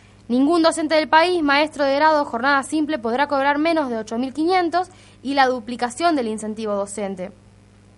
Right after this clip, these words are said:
Además, se planteó una revisión en junio para evaluar las variables económicas que pueda menguar el salario docente.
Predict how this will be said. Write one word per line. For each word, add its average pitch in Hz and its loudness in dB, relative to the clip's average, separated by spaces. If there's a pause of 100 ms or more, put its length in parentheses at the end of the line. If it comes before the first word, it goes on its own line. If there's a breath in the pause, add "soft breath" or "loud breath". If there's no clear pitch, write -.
(120)
Además, 247 4
se 302 -4
planteó 262 -2
una 294 2
revisión 247 -4
en 269 -2
junio 320 0 (340 loud breath)
para 233 6
evaluar 247 4
las 302 2
variables 285 -2
económicas 269 -2
que 226 -8
pueda 277 0
menguar 247 0
el 285 -4
salario 233 -2
docente. 202 -8